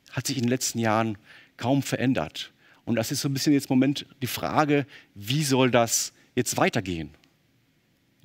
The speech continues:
Ja, aus meiner Sicht fehlt es da nicht nach einem, einem langfristigen Prozess, sondern eher ein Inkubator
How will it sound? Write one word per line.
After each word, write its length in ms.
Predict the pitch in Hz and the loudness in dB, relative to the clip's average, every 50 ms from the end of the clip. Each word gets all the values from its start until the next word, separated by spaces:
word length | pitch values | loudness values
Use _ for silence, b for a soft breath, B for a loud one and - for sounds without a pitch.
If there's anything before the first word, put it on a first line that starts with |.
| - | -18
Ja, 120 | - 113 113 b b b | -16 -16 -16 b b b
aus 160 | - - - | -8 -4 2
meiner 280 | 117 117 160 185 175 156 | 4 6 6 6 4 2
Sicht 480 | 123 143 147 135 - - - - - b b b b b b b b b _ | 2 2 0 0 0 -4 -8 -8 -8 b b b b b b b b b _
fehlt 260 | - - 131 131 - | 0 2 2 2 2
es 100 | 131 - | 2 2
da 120 | - 123 | 4 4
nicht 160 | 123 117 98 - | 4 2 0 0
nach 180 | 117 117 - | 0 2 2
einem, 280 | 123 117 107 101 98 87 b b b b b b b _ _ - | 2 2 2 2 0 -2 b b b b b b b _ _ 0
einem 400 | 107 104 107 107 101 98 90 B B B B | 2 2 4 4 4 2 0 B B B B
langfristigen 680 | - - 113 120 135 120 - - 127 - - 120 113 - | 0 2 4 4 4 0 -2 -4 -4 -2 0 -2 -2 -2
Prozess, 520 | - 127 - - - 135 - - - - b b b b | -2 -2 2 2 2 2 2 -2 -8 -10 b b b b
sondern 320 | - - 113 104 107 110 - | -8 -4 -2 -2 -2 0 2
eher 140 | 120 113 | 2 2
ein 60 | 110 104 | 2 2
Inkubator 760 | - 113 110 - - 117 123 139 - - 123 90 85 - | 0 -2 -2 0 2 2 4 4 2 0 -2 -4 -6 -8